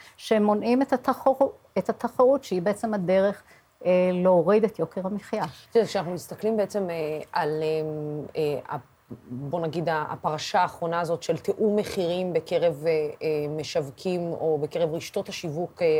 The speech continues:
Speaker 2: הגדולות, אה, בכלל יש דרך לעקוף את זה, כשבסך הכל, את יודעת, אנחנו מסתכלים על רשתות שיווק, בארץ אין הרבה רשתות שיווק, אה, גדולות. יש איזה ארבעה שחקנים מרכזיים שמשחקים במגרש הזה,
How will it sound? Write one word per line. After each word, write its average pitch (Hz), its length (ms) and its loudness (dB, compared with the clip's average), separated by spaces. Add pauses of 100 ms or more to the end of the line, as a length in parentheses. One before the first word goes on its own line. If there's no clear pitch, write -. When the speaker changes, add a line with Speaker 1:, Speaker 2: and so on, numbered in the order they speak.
Speaker 2:
הגדולות, 151 600 0 (640)
אה, 160 220 4 (300)
בכלל 214 400 2 (120)
יש - 140 -8
דרך 226 500 2
לעקוף 269 420 0
את 220 100 0
זה, 254 80 -2
כשבסך 170 640 -6
הכל, 240 280 0 (300)
את - 60 -2
יודעת, 233 140 0
אנחנו 180 140 -8
מסתכלים 196 340 -2
על 214 60 0
רשתות 196 380 -4
שיווק, 196 500 0
בארץ 233 460 2
אין 190 200 -4
הרבה 165 360 0
רשתות 143 420 -8
שיווק, 156 480 -8
אה, 147 60 0
גדולות. 135 460 -4
יש 285 260 -2
איזה 196 460 0 (340)
ארבעה 220 800 6 (120)
שחקנים 196 380 -6
מרכזיים 180 560 -2
שמשחקים 220 520 -4
במגרש 196 560 -2
הזה, 294 240 2